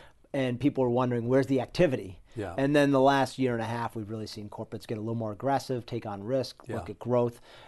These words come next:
Speaker 1: And by and large, they've said, "Well, the only thing holding us back is this lack of consumer spending." So you could see a more virtuous cycle.
Speaker 2: I think that's exactly right. And I think what's interesting is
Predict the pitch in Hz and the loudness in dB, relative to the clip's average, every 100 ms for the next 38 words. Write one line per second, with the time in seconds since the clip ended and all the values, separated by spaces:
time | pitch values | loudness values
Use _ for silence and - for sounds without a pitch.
0 | - 135 135 123 120 117 - - _ _ | -8 -2 0 -2 -4 -6 -12 -20 _ _
1 | - 110 143 131 131 151 147 117 123 - | -8 0 2 2 4 6 6 4 -6 -4
2 | 120 117 117 127 139 127 123 120 120 110 | -6 -4 -4 -2 -2 -2 -2 -2 -2 -4
3 | - 151 151 - 107 101 107 120 110 - | 0 4 4 2 -6 -8 -8 -6 -6 -10
4 | - 101 - 104 95 - 131 117 107 127 | -14 -16 -12 -12 -12 -6 -6 -6 -8 -8
5 | 123 - 143 - 127 113 101 117 - 110 | -4 -2 -2 0 -2 -2 -4 -4 -4 -10
6 | - 127 120 101 98 95 123 123 110 - | -6 -6 -6 -8 -10 -6 -6 -4 -6 -10
7 | 92 98 - 92 85 - 113 123 160 127 | -8 -8 -10 -10 -10 -8 -6 -4 -2 -2
8 | 110 131 - 113 110 90 92 | -4 -6 -8 -10 -10 -8 -10